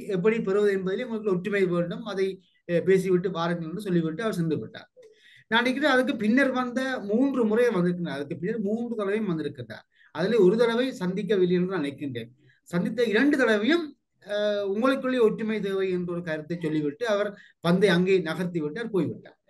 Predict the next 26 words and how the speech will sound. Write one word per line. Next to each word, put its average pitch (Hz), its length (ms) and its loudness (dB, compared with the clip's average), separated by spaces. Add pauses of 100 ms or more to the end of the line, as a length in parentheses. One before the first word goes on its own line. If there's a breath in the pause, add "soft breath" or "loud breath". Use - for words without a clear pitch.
(340 soft breath)
ஆக 247 240 2 (320)
இதை 214 220 -2
விட 220 200 0
வேறு 233 300 6
எந்த 214 240 2
மார்க்கம் 196 460 0
இந்தியாவிடம் 190 480 -2
இல்லை. 151 220 0 (140)
பதிமூன்று 160 600 -2
என்பது 147 280 -4
அங்கே 220 200 -6
தெட்டு 165 260 -8
தெளிவாக 151 380 -6
தெரிந்த 165 360 -4
ஒன்று. 120 240 -8
ஆகவே 240 340 -6
இங்கே 226 220 -4
வந்திருக்கிறார், 208 680 -2 (280 loud breath)
பேச 202 220 2 (120)
உள்ளார் 190 400 2
என்பதையெல்லாம் 185 540 -2
ஒரு 247 120 -4
பரபரப்பு 226 540 0
செய்தியாக 202 560 -4
பார்க்க 180 320 -2
முடியாது, 156 540 -2